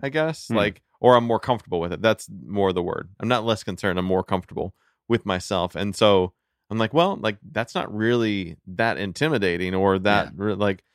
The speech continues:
Speaker 1: and also I know a lot of people who are even more comfortable with their body. So they're not that vulnerable when they're naked.
Speaker 2: True.
Speaker 1: And, and, uh, but I guess as a naive kind of thought, absolutely, it makes you feel
Speaker 2: Yeah.
Speaker 1: negative.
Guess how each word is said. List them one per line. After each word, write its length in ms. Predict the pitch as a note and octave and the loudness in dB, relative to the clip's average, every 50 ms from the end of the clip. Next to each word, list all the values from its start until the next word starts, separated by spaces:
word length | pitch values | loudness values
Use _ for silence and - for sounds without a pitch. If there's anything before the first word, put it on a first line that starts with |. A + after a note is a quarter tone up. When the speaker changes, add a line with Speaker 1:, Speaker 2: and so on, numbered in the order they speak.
| _ _ _ | _ _ _
Speaker 1:
and 160 | - B2 C3+ | -2 0 0
also 320 | C3 B2 C#3 C#3 - C#3+ B2 | 2 0 0 0 2 4 4
I 80 | A#2 | 4
know 180 | A2+ A#2+ A#2 A2 | 4 4 4 4
a 20 | |
lot 220 | G#2 G#2 G#2+ A2 G#2+ | 4 4 2 2 2
of 100 | G2 G2 | 0 -2
people 260 | A#2 A2 F#2+ G2 G2+ | -4 -4 -2 -2 0
who 160 | G#2 G#2+ G2 | 0 2 4
are 120 | G2 F#2 F#2 | 4 2 2
even 280 | G2+ A#2 G#2+ G#2 G2 F#2+ | 2 -2 0 0 0 2
more 240 | G2+ A#2+ D3+ D#3 | 2 2 2 2
comfortable 420 | - - G2+ F#2 F2 F2 F2 F2 F2 | 0 -2 -4 -4 -4 -6 -6 -4 -4
with 140 | F2+ F2+ - | -4 -4 -2
their 120 | F#2 F#2 | -2 0
body. 460 | F2 F2+ F2 F2+ F2+ F2+ F#2 F2+ F2+ - _ _ _ _ _ _ | 0 2 2 2 2 2 -2 -2 -6 -10 _ _ _ _ _ _
So 180 | - - A#2+ A2+ | 0 2 4 4
they're 140 | G#2+ A2 | 4 4
not 360 | A2 A#2 B2+ C3 B2 - A#2 A2 | 4 4 4 4 2 0 0 0
that 220 | A#2 A2+ - - | 2 2 2 0
vulnerable 600 | G2+ G2 G#2+ A2+ A#2 A#2 G#2 G2 F2+ F#2 F#2 F#2 F2+ | 0 2 2 4 4 4 2 2 4 4 4 4 4
when 180 | F#2+ F#2+ F#2+ | 2 -2 -2
they're 120 | F2+ F2 F2 | -2 -4 -2
naked. 420 | G2 A2 A2 F#2+ - - - - - - _ | -2 -2 -2 -2 -4 -10 -14 -14 -16 -20 _
Speaker 2:
True. 260 | - - G#2 F2 D#2 D#2+ _ _ _ _ | -8 -6 -4 -4 -4 -8 _ _ _ _
Speaker 1:
And, 240 | G2 F#2+ G2 F#2+ E2 | -6 -6 -6 -4 -4
and, 280 | F#2+ G2+ G2+ G2 F2+ | -4 -4 -4 -4 -4
uh, 220 | G2 F#2+ F#2 F2+ F2 | -2 -2 0 -2 -2
but 200 | F#2+ F#2+ A2 F2+ | 0 -2 -2 0
I 140 | F2 A2+ A2+ | 2 0 0
guess 360 | G#2+ A2+ G#2+ F#2+ - - _ _ _ _ _ _ _ _ _ _ _ _ - | 0 -2 -2 -4 -8 -16 _ _ _ _ _ _ _ _ _ _ _ _ 0
as 200 | A2 A2 G#2 G2+ | 0 0 2 2
a 80 | G2+ | 0
naive 760 | F#2+ F#2+ G2 G2+ G2 G2 G2+ G#2+ A2 A2+ A2+ A2 G#2+ F#2+ - | 0 2 2 2 4 4 4 2 2 2 2 2 0 -2 -2
kind 220 | - A2+ G2+ F#2+ F#2 | -2 -2 0 0 0
of 100 | F2+ - | -4 -4
thought, 460 | - - G2 F2+ F2 F2 F2 F2 - _ - | -2 0 0 2 2 2 0 0 -4 _ -4
absolutely, 520 | G2+ G2+ - - G2 G#2 A#2+ G2 A1 A1+ D#2 | -4 -4 -2 -4 -2 -2 -2 -2 -6 -8 -10
it 60 | F2 | -8
makes 240 | F2+ F2+ - - - | -8 -10 -10 -12 -10
you 80 | F2+ | -6
feel 100 | F#2+ F2 | -4 -4
Speaker 2:
Yeah. 80 | D#2 D2+ | -4 -4
Speaker 1:
negative. 300 | F2 E2+ E2+ D#2 C#2 | -6 -8 -10 -12 -16